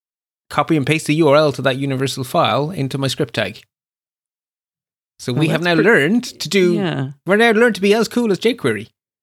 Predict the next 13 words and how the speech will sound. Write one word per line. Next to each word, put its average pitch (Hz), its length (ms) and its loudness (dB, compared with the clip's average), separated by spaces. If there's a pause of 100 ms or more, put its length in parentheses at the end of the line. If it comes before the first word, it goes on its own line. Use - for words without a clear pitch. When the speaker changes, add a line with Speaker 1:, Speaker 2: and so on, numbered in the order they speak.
(1900)
Speaker 2:
That 165 240 -6
is 240 200 -6
cool. 120 520 -8 (280)
Speaker 1:
It 208 120 -8
is 247 260 2
cool. 104 300 -4 (420)
So - 300 0 (420)
we 240 240 4
have 214 240 0
done, 196 280 2
like, 143 260 0 (340)
ten 208 340 4
percent 151 680 -4